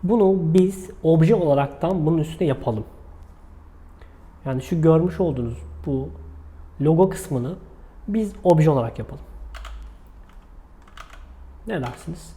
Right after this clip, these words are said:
Tamam. Şimdi bunu alalım, çizelim diyorum. Buraya kat ile geliyorum. Bakın. Kat seçtim. Böyle gelmiş. Bunu böyle seçiyorum. Bunu böyle alıyorum.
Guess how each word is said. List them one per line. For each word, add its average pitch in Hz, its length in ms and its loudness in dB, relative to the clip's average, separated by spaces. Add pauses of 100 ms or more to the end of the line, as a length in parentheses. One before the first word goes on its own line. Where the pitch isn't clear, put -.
Tamam. 160 220 -4 (1160)
Şimdi 135 220 -4 (260)
bunu 233 160 0
alalım, 214 260 6
çizelim 190 460 6
diyorum. 113 280 -10 (500)
Buraya 175 360 2
kat 208 460 2
ile 131 260 -4
geliyorum. 175 520 2 (220)
Bakın. 131 280 -8 (580)
Kat 170 300 -6
seçtim. 160 580 -8 (1000)
Böyle 190 300 4
gelmiş. 190 680 0 (1800)
Bunu 135 200 -10
böyle 139 260 -6
seçiyorum. 147 600 -8 (1000)
Bunu 123 280 -10
böyle 127 200 -10
alıyorum. 143 460 -6